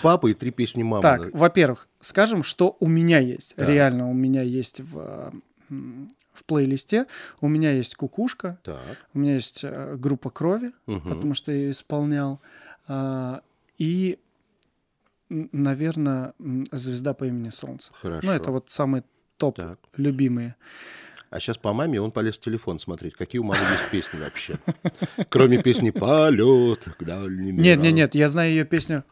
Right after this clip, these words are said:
Speaker 2: Щас я тебе скажу.
Speaker 1: Так.
Speaker 2: А, эм, щас.
Speaker 1: Анит, вот, видишь, вот, вот,
Speaker 2: Нет,
Speaker 1: вот
Speaker 2: я
Speaker 1: он
Speaker 2: вещь-
Speaker 1: ответ. Есть ли у тебя хиты?
Speaker 2: Это подстава, щас.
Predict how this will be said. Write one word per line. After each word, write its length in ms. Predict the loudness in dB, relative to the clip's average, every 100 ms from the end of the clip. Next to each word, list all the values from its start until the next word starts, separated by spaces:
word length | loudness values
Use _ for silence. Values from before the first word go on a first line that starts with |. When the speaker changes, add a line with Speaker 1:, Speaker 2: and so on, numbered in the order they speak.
| -8
Speaker 2:
Щас 240 | -6 -6
я 40 | -8
тебе 100 | -10
скажу. 260 | -8 -6 -6
Speaker 1:
Так. 260 | -8 -10 -14 -6
Speaker 2:
А, 380 | -2 -2 -2 -8 -16 _ -20 -20 _ _ _ _ _ -20
эм, 680 | -18 -16 -14 -12 -10 -12 -18 _ _ _ _ _ _ -10
щас. 420 | -4 -4 -6 -20 _ _ -20 -6
Speaker 1:
Анит, 360 | -2 -2 -2 -2
вот, 280 | -2 -2
видишь, 280 | -6 -6 -6
вот, 240 | 0 0 2
вот, 140 | 4
Speaker 2:
Нет, 160 | 6 8
Speaker 1:
вот 100 | 8
Speaker 2:
я 80 | 10
Speaker 1:
он 80 | 10
Speaker 2:
вещь- 100 | 10
Speaker 1:
ответ. 340 | 8 8 6 -2
Есть 340 | 4 4 6
ли 80 | 6
у 60 | 6
тебя 240 | 8 6
хиты? 480 | 6 2 2 2 0 _ _ _ _ _ _ _ _ -20 _ -20 -20 -20 _ _ _ _ _ _ _ _ _ -6 -6 -4
Speaker 2:
Это 180 | -6 -4
подстава, 500 | -4 -4 0 0 2
щас. 220 | 2 0